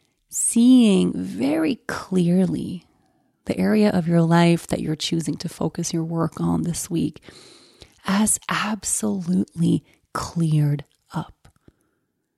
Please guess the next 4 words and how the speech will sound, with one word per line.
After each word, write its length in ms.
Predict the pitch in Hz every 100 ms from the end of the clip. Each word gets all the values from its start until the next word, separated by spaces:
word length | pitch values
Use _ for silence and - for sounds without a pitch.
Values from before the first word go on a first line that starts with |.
| _ _ _ _ _ _ _ _ _ _ _ _ _ _ _ _ _ -
That 200 | 180 -
mess 580 | 156 151 156 - - -
that 180 | 151 151
you 340 | 147 151 156